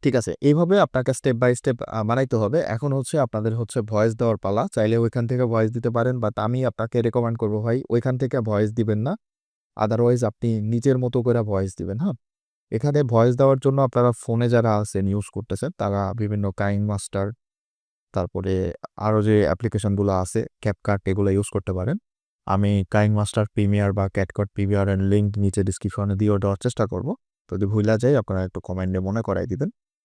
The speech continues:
তো কথা হচ্ছে তারা ওইভাবে দিবেন। আর পিসিতে ভয়েস দেওয়ার জন্য আমরা, আমি ইউজ করতেছি Adobe Premiere Pro। আপনারা যে কোনো সফটওয়্যার ইউজ করতে পারেন। সেম সিস্টেম ভাই, এডিটিং সফটওয়্যার সব সেম, পিসি,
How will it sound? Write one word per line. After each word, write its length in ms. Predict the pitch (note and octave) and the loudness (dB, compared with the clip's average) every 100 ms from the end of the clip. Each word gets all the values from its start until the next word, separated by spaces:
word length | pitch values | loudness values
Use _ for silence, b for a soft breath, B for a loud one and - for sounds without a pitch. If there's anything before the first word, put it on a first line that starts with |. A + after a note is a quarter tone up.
| _ - | _ -4
তো 320 | G#2 G2 F#2 - | 0 0 -2 -4
কথা 160 | G#2+ A#2+ | -2 0
হচ্ছে 200 | A2 A#2+ | 0 -2
তারা 220 | G#2+ G2+ | 0 0
ওইভাবে 440 | G#2 A2 G#2+ G2 G2+ | 2 2 0 -2 -4
দিবেন। 240 | A2 F#3 - _ _ _ - | -4 -6 -8 _ _ _ -4
আর 180 | G2 G#2 | 0 0
পিসিতে 360 | - C#3 D#3 | 0 -2 0
ভয়েস 300 | D3 C3 C3 | 4 6 6
দেওয়ার 240 | C3 C3+ C3 | 4 2 4
জন্য 240 | C3+ D3+ | 2 0
আমরা, 520 | G#3 A2+ G#2 G2+ G2 - | 0 0 0 0 0 0
আমি 200 | G#2+ A2 | -2 0
ইউজ 180 | A2 G2+ | -2 -4
করতেছি 360 | A2 G#2+ G#2 | -6 -6 -4
Adobe 400 | G#2 F#2+ G#2 G2+ G2+ | -2 0 0 0 0
Premiere 340 | G2+ G2+ G2 | -2 0 -2
Pro। 180 | - D3 - _ _ _ _ | -2 -4 -4 _ _ _ _
আপনারা 400 | A2+ - A#2+ A#2+ | -2 2 4 4
যে 100 | A2+ | 4
কোনো 180 | G#2+ A2 | 0 -2
সফটওয়্যার 360 | - G2+ G2+ G2 | -4 -4 0 0
ইউজ 120 | F#2+ - | -2 -8
করতে 200 | F2+ F2 | -10 -10
পারেন। 220 | - - - _ - | -8 -12 -14 _ -4
সেম 240 | - G3+ | 2 4
সিস্টেম 360 | F#3 A#2+ - F#2+ | 4 0 0 -2
ভাই, 120 | F2+ F2+ | 0 0
এডিটিং 260 | B2+ D#3 E3 | 0 0 0
সফটওয়্যার 360 | D3+ C#3 - D3 | -2 -2 0 0
সব 200 | C3 B2 | 0 -2
সেম, 260 | - A#2+ | -2 -4
পিসি, 440 | D#3 A#2 A#2+ A#2+ | 0 -2 2 2